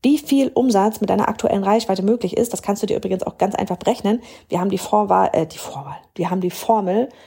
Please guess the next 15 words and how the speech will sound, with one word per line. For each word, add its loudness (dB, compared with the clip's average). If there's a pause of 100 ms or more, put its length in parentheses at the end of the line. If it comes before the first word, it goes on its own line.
(220)
und 2
konkrete 0
Beispiele 0
in -2
unser 0
P -4
D -2
F, 0
das -6
geheime -2
Erfolg, -4
das -6
Geheimnis 0
erfolgreicher -2
Online-Kursverkäufe, -2